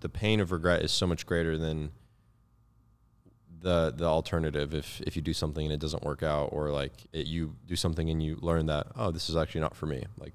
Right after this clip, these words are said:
the regret of never knowing or never doing it is so much worse. And I say that because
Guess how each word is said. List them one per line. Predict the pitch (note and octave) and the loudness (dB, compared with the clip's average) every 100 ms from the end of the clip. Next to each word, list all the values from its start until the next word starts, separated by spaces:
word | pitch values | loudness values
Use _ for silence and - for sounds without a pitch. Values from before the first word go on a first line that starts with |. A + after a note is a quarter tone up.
| - | -16
the | - F2+ | -2 2
regret | E2+ F#2+ | 6 6
of | F#2 D#2+ | 6 2
never | E2+ E2+ E2 | 0 0 2
knowing | D#2+ D#2+ D#2 D#2 - _ _ | 2 0 -2 -6 -16 _ _
or | E2+ | -2
never | E2 D#2 | 0 0
doing | D#2+ D2+ | 0 0
it | - | -2
is | |
so | - D#2+ | -2 -2
much | D2 | -2
worse. | D#2 D2+ D#2 - - - _ - | 0 0 0 -6 -14 -20 _ -2
And | F#2 | 2
I | F#2+ | 4
say | F#2 A#2+ A#2+ | 6 8 10
that | G#2 F#2 F2+ | 10 6 4
because | F2 F#2 E2+ - | 0 2 2 -2